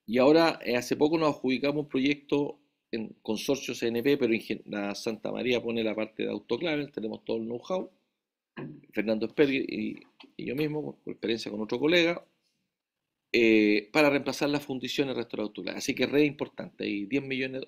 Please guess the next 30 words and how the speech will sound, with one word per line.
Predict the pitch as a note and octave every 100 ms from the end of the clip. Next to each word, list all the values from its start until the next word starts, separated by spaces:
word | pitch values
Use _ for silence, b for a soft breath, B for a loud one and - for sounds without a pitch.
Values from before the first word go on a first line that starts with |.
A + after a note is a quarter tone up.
| _
nueve | G#3+ D#4+ A#3
millones | C3 B2 B2
de | A#2+
dólares | B2+ A#2 A2 B2 _ _ _ _
para | -
cinco | - A#2+ -
años | A#2+ A#2 A#2+ B2+ _ _ _
para | - A2+
desarrollar | A2+ - G#2 A2
tecnología | A2+ A2+ G#2 F#2+ - A2
que |
reemplace | G#2+ F#2+ G2 A2
la | G#2+ G#2
fundición. | - G2+ - - -
Y | G#2+ G#2
ustedes | - A#2+
lo | A2+
están | G#2 G2
viendo | G2 F#2 -
ahora. | - F#2+ - - _ _ _ _ _ _ - -
¿Ok? | G#2
Eso | F#3+ - _ - _
es | -
lo | G#2+
que | G2
ocurre | G2 G2
en | F#2+
el | F#2
país. | - - b b b b b _ _ _ _ _ _ _ _ _ _
Eh, | C3 B2+ B2+ B2 B2+